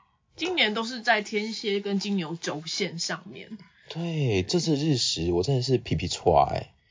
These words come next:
Speaker 1: 它压你哪里？
Speaker 2: 我的，就正好冥王星零度啊，我冥王是天蝎二，这个我们这一年生的
Speaker 1: 都是。
Speaker 2: 都是天蝎二，紧紧的压在上面欸，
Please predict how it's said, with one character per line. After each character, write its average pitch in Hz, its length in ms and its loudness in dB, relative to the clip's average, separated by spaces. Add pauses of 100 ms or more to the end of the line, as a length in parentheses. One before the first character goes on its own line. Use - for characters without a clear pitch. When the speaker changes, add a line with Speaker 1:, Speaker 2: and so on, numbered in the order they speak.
(380)
Speaker 1:
它 - 140 0
压 107 220 8
你 175 140 -6
哪 110 260 -12
里？ 123 60 -16
Speaker 2:
我 - 40 -18
的， - 120 -20 (260)
就 147 260 0
正 151 160 4
好 104 180 6
冥 98 280 0
王 98 180 4
星 104 360 -4 (100)
零 87 200 -2
度 90 200 -2
啊， - 400 -2 (260)
我 - 240 10
冥 127 180 4
王 131 160 6
是 104 480 0
天 107 220 -4
蝎 98 260 0
二， 85 280 4 (600)
这 160 180 6
个 131 120 4
我 - 80 4
们 104 180 4
这 139 140 6
一 139 80 8
年 95 300 2
生 95 380 4
的 65 360 4
Speaker 1:
都 175 160 -8
是。 - 180 -18
Speaker 2:
都 104 160 8
是 110 180 -2
天 87 200 -2
蝎 78 240 -2
二， 73 240 -2 (220)
紧 107 200 0
紧 98 180 0
的 90 100 6
压 101 180 2
在 104 120 0
上 92 220 -2
面 82 200 -2
欸， - 280 -10